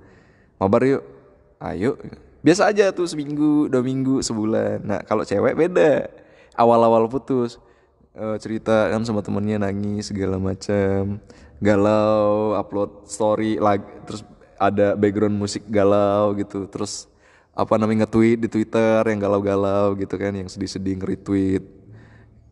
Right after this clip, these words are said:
quote-quote sedih gitu. Nah, <laughs> berjalan di bulan ketiga atau makin-makin lama,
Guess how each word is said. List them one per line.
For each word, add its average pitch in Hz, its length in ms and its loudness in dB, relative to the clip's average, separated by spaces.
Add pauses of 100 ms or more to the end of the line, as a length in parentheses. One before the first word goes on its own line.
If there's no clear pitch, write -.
(220)
quote-quote 107 480 0
sedih 101 560 0
gitu. 98 240 -10 (720)
Nah, 104 240 -10 (260)
<laughs> - 260 -12
berjalan 143 600 2 (400)
di 139 480 -2
bulan 131 400 0
ketiga 120 480 0
atau 107 400 0
makin-makin 117 560 -2
lama, 131 400 0